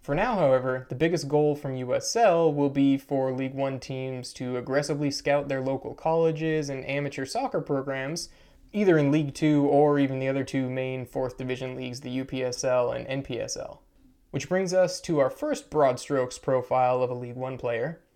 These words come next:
a young player looking to move from amateur soccer, college or club, to fully professional soccer and take the next step in their development. Two of those Omaha players mentioned earlier fit this model perfectly.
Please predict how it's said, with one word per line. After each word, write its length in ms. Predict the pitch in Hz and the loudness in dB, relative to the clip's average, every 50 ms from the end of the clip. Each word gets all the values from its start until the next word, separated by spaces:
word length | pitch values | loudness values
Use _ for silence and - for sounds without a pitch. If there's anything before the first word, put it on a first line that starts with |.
| _ _ _ _ _ _ _ | _ _ _ _ _ _ _
a 100 | - - | -6 -4
young 300 | 127 127 143 160 170 165 | 0 0 2 2 0 0
player 420 | - 180 175 170 170 170 165 165 160 | 2 4 4 6 6 6 4 4 4
looking 380 | 156 143 143 143 - 135 131 120 | 2 0 -2 -2 -2 -6 -6 -6
to 120 | - 127 | -6 -6
move 260 | 123 135 143 147 139 - | -2 0 0 0 0 -2
from 160 | 139 127 - - | -6 -8 -4 -2
amateur 380 | 143 165 185 180 - - 143 | -2 -2 -2 -2 -4 -6 -6
soccer, 600 | 135 - 123 - - - - 120 135 151 160 151 - - | -4 -4 -4 -4 -4 -6 -6 -4 -4 -4 -6 -8 -8 -4
college 380 | - 135 135 135 135 131 131 | 0 2 2 2 2 0 0
or 120 | 143 131 131 | 0 0 0
club, 440 | 131 - 131 127 123 123 160 170 - _ _ _ _ _ _ _ _ - | 0 -2 -2 0 0 0 -2 -4 -8 _ _ _ _ _ _ _ _ -8
to 120 | - 139 | -8 -6
fully 280 | - - 160 151 147 143 | -4 -2 -2 0 0 -2
professional 580 | 143 - 135 - - 240 240 - - 170 156 | -2 -6 -6 -2 -2 -2 -2 -2 -4 -6 -6
soccer 480 | 147 - 147 135 131 131 - 139 135 127 | -4 -2 -2 -2 -2 -2 -4 -4 -6 -6
and 180 | - 131 123 - | -6 -8 -8 -4
take 160 | 160 147 143 | -4 -4 -4
the 80 | 143 | -6
next 300 | 135 135 139 143 143 - | -8 -6 -6 -8 -8 -10
step 280 | - - - - - - | -8 -2 -2 -2 -2 -2
in 60 | 131 | -4
their 160 | 127 123 120 | -4 -4 -6
development. 520 | 120 117 120 - 95 - - - - - - _ _ _ _ _ _ _ _ _ - | -6 -6 -6 -8 -8 -8 -12 -14 -18 -20 -20 _ _ _ _ _ _ _ _ _ -8
Two 180 | - - 226 254 | -2 0 2 2
of 80 | 226 | 4
those 220 | 208 202 160 139 - - | 4 4 4 4 2 0
Omaha 400 | 135 135 143 151 147 156 151 143 | 0 0 0 0 2 2 0 0
players 400 | 143 - 160 151 147 143 139 127 | 0 0 0 0 2 0 0 -2
mentioned 420 | 123 131 139 131 - 139 127 123 - | -4 -4 -4 -4 -4 -6 -6 -4 -4
earlier 380 | 131 135 147 165 175 180 180 | -2 0 0 2 2 0 -2
fit 260 | 160 - - 170 165 - | -2 -2 -2 -2 -2 0
this 200 | 147 143 - 147 | -2 -2 -2 -2
model 260 | 139 135 135 123 117 | -2 0 0 0 -2
perfectly. 680 | - - 131 123 - - - - - - - - - | -2 -2 -2 -2 -2 -4 -10 -12 -12 -14 -14 -14 -18